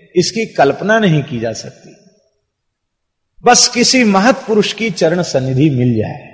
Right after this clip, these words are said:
और फिर उसके चरणों में निश्चल निष्कपट भाव से समर्पण हो जाए, ये और जरूरी है। नहीं तो निकटता तो बहुत से लोग प्राप्त कर लेते हैं, पर समर्पण के अभाव में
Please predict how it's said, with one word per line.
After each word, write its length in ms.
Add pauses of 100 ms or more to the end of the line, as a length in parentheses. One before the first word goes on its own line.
(520)
और 280
फिर 120
उसके 440
चरणों 400
में 160
निश्चल 520
निष्कपट 520
भाव 360
से 180
समर्पण 520
हो 180
जाए, 220 (1120)
ये 140
और 320
जरूरी 480
है। 240 (640)
नहीं 160
तो 140
निकटता 580
तो 120
बहुत 260
से 100
लोग 220
प्राप्त 320
कर 180
लेते 300
हैं, 240 (460)
पर 120
समर्पण 640
के 160
अभाव 400
में 240